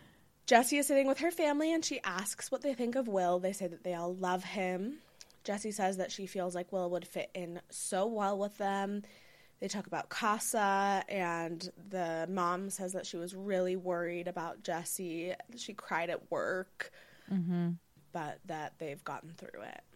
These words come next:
Speaker 2: Will asks his family what they think of Jessie, and his brother says that he could really see a future for them, and his dad says that she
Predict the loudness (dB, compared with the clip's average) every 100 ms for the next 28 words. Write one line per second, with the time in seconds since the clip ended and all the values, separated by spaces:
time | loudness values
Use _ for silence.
0 | -4 6 10 12 12 10 10 8 8 -2
1 | 4 4 6 6 6 6 6 6 6 6
2 | 6 4 4 4 6 4 4 4 4 4
3 | 6 4 2 2 2 2 0 0 -2 -2
4 | 0 4 4 2 4 4 6 6 8 6
5 | 6 8 8 8 6 4 4 8 6 6
6 | 4 4 0 0 2 2